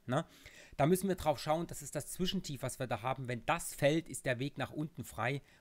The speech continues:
und dann sehen wir uns relativ schnell, äh, von der reinen Trade-Planung damit, äh, besch-, beschäftigt, was denn hier unten am Trendtief ist. Und wir sehen's ja auch an dieser Stelle, das ist ein wichtiger Bereich auch in der Vergangenheit gewesen, ne? Das kann man durchaus noch ein Stückchen rüberziehen,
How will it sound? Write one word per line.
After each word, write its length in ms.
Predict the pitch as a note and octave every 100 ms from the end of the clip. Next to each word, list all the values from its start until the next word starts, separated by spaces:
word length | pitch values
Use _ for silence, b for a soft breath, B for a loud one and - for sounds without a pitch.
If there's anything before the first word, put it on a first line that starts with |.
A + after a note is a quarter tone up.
| B
und 100 | A2+
dann 140 | B2 A#2
sehen 240 | B2+ B2+
wir 80 | B2+
uns 240 | A#2 -
relativ 480 | G#2 C#3 D#3+ - B2+
schnell, 340 | - B2 C3+ C3 B B -
äh, 240 | B2+ B2+
von 160 | - B2
der 160 | A#2
reinen 220 | A#2+ D3
Trade-Planung 640 | C3+ C#3 D#3 - C3 B2 B2
damit, 360 | A#2+ C3+ - -
äh, 100 | -
besch-, 300 | - A2+ -
beschäftigt, 480 | B2 C#3+ - B2+ -
was 200 | B2 -
denn 140 | C#3
hier 140 | A#2 B2
unten 360 | B2 B2+ B2+ B B B -
am 160 | A#2+
Trendtief 560 | - B2 B2 - A#2+ -
ist. 100 | B2+
Und 140 | C#3
wir 80 | A#2+
sehen's 340 | G#2 C3 D#3+
ja 120 | - A#2+
auch 100 | B2+
an 80 |
dieser 200 | A#2 A2+
Stelle, 260 | B2+ B2+ A#2+
das 180 | A#2 -
ist 100 | B2
ein 80 | A#2
wichtiger 380 | C3 - C3
Bereich 400 | A2+ G#2+ A#2+ C3+
auch 160 | A#2+ - -
in 100 | C#3+
der 140 | C#3
Vergangenheit 680 | - A#2 A#2 E3 C#3+ A#2+ A2+
gewesen, 420 | A2+ G#2+ A#2 -
ne? 60 | B2
Das 140 | A#2+
kann 120 | -
man 140 | A#2+ A2+
durchaus 380 | D#3 E3+ B2 -
noch 100 | A#2+
ein 80 |
Stückchen 360 | A#2+ C3 A#2+ C3
rüberziehen, 580 | B2 C3+ B2 - B2